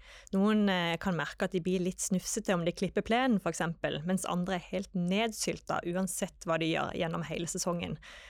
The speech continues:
Eh, og de er trøtte og føler seg rett og slett veldig dårlige store deler av dagen.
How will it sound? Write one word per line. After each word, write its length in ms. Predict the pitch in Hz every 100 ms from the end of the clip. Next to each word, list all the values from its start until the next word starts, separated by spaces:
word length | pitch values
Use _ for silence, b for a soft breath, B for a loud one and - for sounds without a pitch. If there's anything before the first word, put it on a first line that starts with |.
| B
Eh, 160 | 185 175
og 120 | 165
de 100 | 170
er 100 | -
trøtte 460 | - 233 - - 208
og 20 |
føler 320 | - 165 175
seg 160 | - 156
rett 160 | 170
og 80 | 175
slett 180 | - 185
veldig 200 | 151 190 175 -
dårlige 560 | 147 156 214 294 185
store 320 | 170 170 170 165
deler 220 | 165 185
av 100 | 185
dagen. 320 | 277 190 170